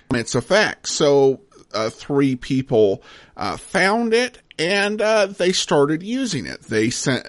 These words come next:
the people went thirty years, they used the Orphan Hour, sent everyone back thirty years, but because they were close by the, uh, machine, they were not affected. And they also had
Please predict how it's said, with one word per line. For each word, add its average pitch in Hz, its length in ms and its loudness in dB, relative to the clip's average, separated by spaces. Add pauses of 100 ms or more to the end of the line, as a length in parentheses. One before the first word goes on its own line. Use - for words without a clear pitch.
(100)
the 107 480 -4
people 123 600 -2 (280)
went 120 320 0
thirty 123 360 0
years, 220 580 2 (280)
they 135 240 4
used 131 400 2
the 123 100 0
Orphan 123 640 0
Hour, 175 600 0
sent - 280 -4
everyone 127 580 0
back 214 380 -4
thirty 127 340 0
years, 110 400 -2
but - 180 -8
because 127 420 -4
they 160 260 0
were 123 160 -6
close 196 680 -2 (440)
by 156 500 2
the, 139 420 0
uh, 98 340 -4 (440)
machine, 214 800 0
they 165 240 2
were 208 160 2
not 151 180 2
affected. 262 680 -2 (120)
And 220 400 0
they 175 280 -2
also 175 500 0
had 120 560 -4